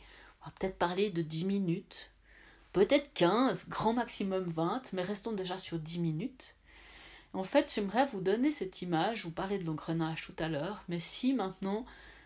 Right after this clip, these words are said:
vous imaginiez une petite bulle de dix minutes qui soit comme un sanctuaire, hein. Euh, c'est peut-être un, un jardin, hein, que vous imaginez, ou un coin de la maison que vous appréciez particulièrement pour vous poser.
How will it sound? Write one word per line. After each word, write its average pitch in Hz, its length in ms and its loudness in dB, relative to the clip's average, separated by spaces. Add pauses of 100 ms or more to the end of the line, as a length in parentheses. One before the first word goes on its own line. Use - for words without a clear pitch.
(120)
vous 196 140 -2
imaginiez 220 500 2
une 240 160 0
petite 180 440 -6
bulle 170 540 0 (300)
de - 80 -6
dix 214 220 -8
minutes 196 640 -6 (500)
qui - 140 -8
soit 240 180 2
comme 240 180 -2
un 175 120 0
sanctuaire, - 920 -6
hein. 170 140 -10 (640)
Euh, 165 200 -2
c'est 170 600 0
peut-être 175 480 -6
un, 151 320 -4 (220)
un 160 100 0
jardin, 208 640 0 (400)
hein, 156 200 -6 (360)
que - 80 -8
vous 165 180 -4
imaginez, 175 800 -2 (480)
ou 180 120 -2
un 185 140 0
coin 208 240 2
de 214 60 2
la 185 80 6
maison 190 320 2
que - 80 -6
vous 180 100 -4
appréciez 196 460 0
particulièrement 180 760 -6
pour 180 200 -10
vous 175 140 -12
poser. 175 600 0